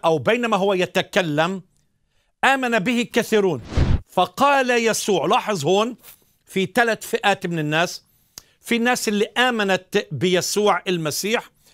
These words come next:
وفي ناس التي من الأصل غير مؤمنة بيسوع المسيح، بل أرادت أن تقتل يسوع المسيح. لكن هو بيتكلم لفئة، بقول: "إنكم إن ثبتتم في كلامي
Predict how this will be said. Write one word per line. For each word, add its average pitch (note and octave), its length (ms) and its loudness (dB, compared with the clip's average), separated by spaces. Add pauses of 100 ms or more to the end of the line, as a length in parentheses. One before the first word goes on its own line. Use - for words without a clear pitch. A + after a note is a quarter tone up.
(280)
وفي A#3 260 -2
ناس A#3 360 0
التي G#3+ 720 -2
من A#3+ 160 -2
الأصل G#3 640 0 (240)
غير G3+ 340 2
مؤمنة G3 540 -2 (420)
بيسوع G3 560 0
المسيح، F#3+ 500 -2 (260)
بل F#3 160 2
أرادت G3+ 540 0
أن F#3+ 200 -4
تقتل G3+ 720 -2
يسوع F3 320 -2
المسيح. D3 360 -6 (480)
لكن F#3 300 0
هو C#4 100 2
بيتكلم A#3+ 560 0
لفئة، E3+ 380 2
بقول: D#3 540 -2 (1700)
"إنكم A#3+ 520 0 (160)
إن B3+ 160 0
ثبتتم G3+ 680 0
في A#3+ 280 -2
كلامي F#3+ 680 0